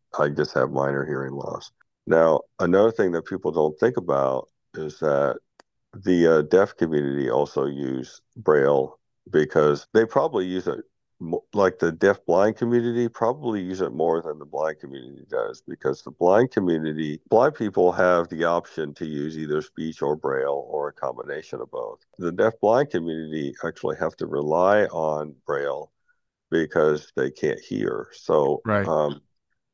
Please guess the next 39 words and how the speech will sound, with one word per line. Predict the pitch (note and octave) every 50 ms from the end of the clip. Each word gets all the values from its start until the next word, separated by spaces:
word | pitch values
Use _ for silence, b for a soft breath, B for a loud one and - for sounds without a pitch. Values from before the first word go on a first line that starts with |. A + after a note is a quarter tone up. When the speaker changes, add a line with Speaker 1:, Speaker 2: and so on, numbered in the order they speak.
| _ _ -
Speaker 1:
so | - - G2 F2+ E2+ D2+ B1+ -
actually | - F#2+ G#2 - - - G2 E2+ E2 D#2+
a, | D2+ D2+ C#2+ D2+ - _ _ _
a | - E2 D#2+
blind | - - D#2+ D#2+ E2+ E2 D#2 D#2
deaf | E2+ F#2 G2+ G#2 -
person | - - D2 D2+ D2+ - - D2 D2 D2 D2 - -
actually | - E2+ E2 E2 - - G2 F2 E2+ D#2+
uses, | D#2 D#2 D2+ D2+ D2 D2+ D2+ D2+ D2 D2+ - _ _ _ _ _ _
uses | G#2+ G#2+ F#2+ E2+ E2 D#2+ E2 D#2+ -
a | -
Braille | D2 - - D2 C#2+ D#2 D#2+
display | D#2 D#2+ D#2 - - - - D2+ D2 C#2+
more | D2+ C#2+ C#2+ D2+ B1+ C2
often | D#2 D2+ D#2 - - C#2+ C#2+ C#2+ C#2 C#2+
than | C#2 C#2 C#2 C#2+ C#2+ D2 - -
blind | - D2+ D#2 D#2 D#2
people | - D#2 D2 - - D2+ D2+
do, | D2+ D2+ D#2 - -
because | - D2 - - - C#2+ D2 - - _
that's | - G2 F2 - -
the | -
only | E2+ E2 E2 E2
way | D#2+ D#2 D#2 D#2+ D#2+
they | D2+ D#2 D2+ D2+
can | - - F2 F2+ F2 C#2+ B1
access | C#2+ D2+ D2 - - D2+ - - -
a | -
computer. | - - - - - - - - - - - - _ _ _ _ _ _ _ _ _
So | - - - - C2+ B1+ - - - _ _ _ -
I | F2 E2+
know, | D#2+ D#2+ D#2 D2+ D#2 D2 C#2+ D2 - - _ _
uh, | - E2+ D2+ D2+ - - - F2
I | F2 F2
have | E2 E2 D#2+ -
several | - E2+ D#2+ D#2+ E2 D2+ D2+
friends | - - E2+ E2 E2 E2 E2
around | E2+ D2+ D2+ D2+ D#2+ D#2 D#2 D#2 D2+
the | D2 D2 C#2 C#2+ -